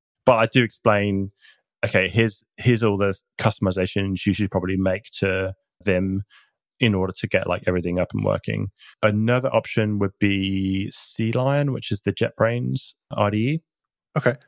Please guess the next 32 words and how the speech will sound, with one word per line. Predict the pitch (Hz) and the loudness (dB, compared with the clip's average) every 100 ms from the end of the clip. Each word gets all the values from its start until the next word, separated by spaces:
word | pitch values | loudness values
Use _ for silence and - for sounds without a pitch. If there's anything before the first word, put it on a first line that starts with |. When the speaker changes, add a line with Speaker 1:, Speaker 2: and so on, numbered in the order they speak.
| _ - | _ -10
Speaker 1:
So | 95 107 95 98 92 - - - - _ _ | 0 4 4 2 -2 -10 -20 -20 -20 _ _
PyCharm | - 123 135 - - 113 107 95 95 120 143 - _ _ 117 | 2 2 2 -2 -2 0 2 0 -2 -2 -4 -6 _ _ -4
is | 117 113 120 - - | -2 -2 -4 -6 -12
fine, | - - 113 104 107 120 | -18 0 2 2 0 0
but, | 120 110 101 | 0 0 2
like, | 98 - | 0 -2
the | 104 | -6
C | - 117 107 | -2 -2 0
and | 104 | -2
C | - 104 | -2 -2
plus | 92 - | -2 0
plus, | 104 104 - - - - - | 0 0 -4 -12 -16 -8 0
uh, | 95 | 0
support | - - - 113 | 0 -4 -4 -2
is | 90 90 90 | -6 -8 0
very | 95 95 104 | 2 2 0
minimal. | 110 113 131 156 147 | 0 0 0 0 -2
Like, | 95 - | -2 -2
you, | 90 - | -4 -6
you | - 110 | -6 -4
can | - | -2
just | 98 - | -4 -4
read | 98 95 - | -2 -2 -4
the | - | -12
code, | - 95 95 - | -2 0 0 -4
but | |
you | 107 | -6
can't | - 92 | -4 -4
actually | - - | -6 -6
compile | 92 - 92 | -4 -2 -4
the | 92 | -2
project. | - 95 - - - | 0 0 -2 -6 -14